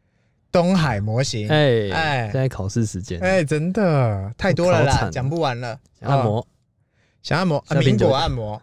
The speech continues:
Speaker 1: 啊，<laughs> 什么，什么？
Speaker 2: <laughs> 小品酒酒。
Speaker 1: 哦，小品酒，啊，想消费，小品酒酒。
Speaker 2: 对，
Speaker 1: 哎。
Speaker 2: 平台的哦。
Speaker 1: 对，都有。
Speaker 2: 来，第一个。
Speaker 1: 好，那我们这边第一个是这个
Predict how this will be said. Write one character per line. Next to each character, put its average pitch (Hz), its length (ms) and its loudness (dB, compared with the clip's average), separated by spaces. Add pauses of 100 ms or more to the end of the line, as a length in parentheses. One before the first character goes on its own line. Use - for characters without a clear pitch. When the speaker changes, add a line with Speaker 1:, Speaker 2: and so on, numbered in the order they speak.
Speaker 1:
啊， 202 160 2 (200)
<laughs> 247 200 2
什 214 100 -2
么， 220 120 4
什 - 60 0
么？ 170 220 4 (100)
Speaker 2:
<laughs> 247 160 -2
小 - 200 4
品 170 180 2
酒 165 220 -4
酒。 - 280 -8
Speaker 1:
哦， 170 200 0
小 214 160 2
品 208 180 -2
酒， - 100 -4
啊， 233 100 0
想 185 240 -2
消 240 220 2
费， 202 260 0
小 202 200 0
品 175 160 2
酒 139 80 4
酒。 139 100 4
Speaker 2:
对， 113 360 2
Speaker 1:
哎。 214 540 0
Speaker 2:
平 120 160 -4
台 110 260 2
的 107 120 0
哦。 95 260 -8
Speaker 1:
对， 107 200 -8
都 175 160 0
有。 131 160 0 (480)
Speaker 2:
来， 131 200 -10 (720)
第 123 120 -8
一 - 20 -6
个。 123 120 -4
Speaker 1:
好， - 220 -14
那 120 120 -2
我 113 80 -2
们 107 100 -6
这 120 100 -4
边 156 220 -2
第 170 220 -6
一 180 40 -4
个 165 140 0
是 143 240 -4
这 123 100 -4
个 - 280 -12